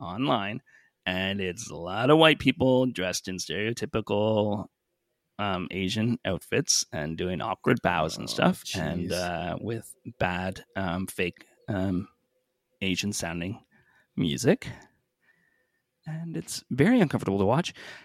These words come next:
Speaker 1: Ten years later, um, they officially apologized when a new, like, person came on board as the director, and he's like, "The first thing I'm gonna do is, is say we don't,
Speaker 2: Address
Speaker 1: uh,
Speaker 2: this.
Speaker 1: <laughs>
Speaker 2: Yeah.
Speaker 1: don't, yeah."
Speaker 2: Oh
Speaker 1: And
Speaker 2: my
Speaker 1: yeah, so they
Speaker 2: God.
Speaker 1: had, it was like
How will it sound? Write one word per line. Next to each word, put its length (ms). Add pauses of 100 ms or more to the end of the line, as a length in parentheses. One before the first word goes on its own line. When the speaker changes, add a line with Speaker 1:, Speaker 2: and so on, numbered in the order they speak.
(140)
Speaker 1:
Ten 240
years 240
later, 500
um, 420 (200)
they 480
officially 400
apologized 680
when 200
a 60
new, 420 (100)
like, 220
person 320
came 220
on 140
board 320
as 160 (100)
the 140
director, 480
and 320
he's 280
like, 300
"The 100
first 240
thing 160
I'm 180
gonna 200
do 300
is, 360 (100)
is 200
say 220
we 180
don't, 340
Speaker 2:
Address 380
Speaker 1:
uh, 60 (100)
Speaker 2:
this. 180 (280)
Speaker 1:
<laughs> 280
Speaker 2:
Yeah. 220 (400)
Speaker 1:
don't, 200 (280)
yeah." 240 (840)
Speaker 2:
Oh 60
Speaker 1:
And 240
Speaker 2:
my 60
Speaker 1:
yeah, 80
so 160
they 120
Speaker 2:
God. 60
Speaker 1:
had, 460
it 100
was 220
like 140